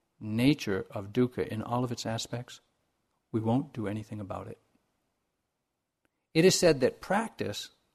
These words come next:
Dharma practice, is to investigate the truth of dukkha. It is to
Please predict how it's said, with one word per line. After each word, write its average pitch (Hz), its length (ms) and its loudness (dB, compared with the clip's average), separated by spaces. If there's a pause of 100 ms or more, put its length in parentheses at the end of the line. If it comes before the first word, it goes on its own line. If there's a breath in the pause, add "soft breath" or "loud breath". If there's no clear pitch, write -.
(200)
Dharma 139 260 4
practice, 113 540 -2 (420 loud breath)
is 156 300 4
to 143 300 0
investigate 120 960 0 (380)
the - 80 -16
truth - 280 -6
of 95 100 -10
dukkha. 98 280 -12 (880)
It 165 180 4
is 143 260 4
to 120 240 0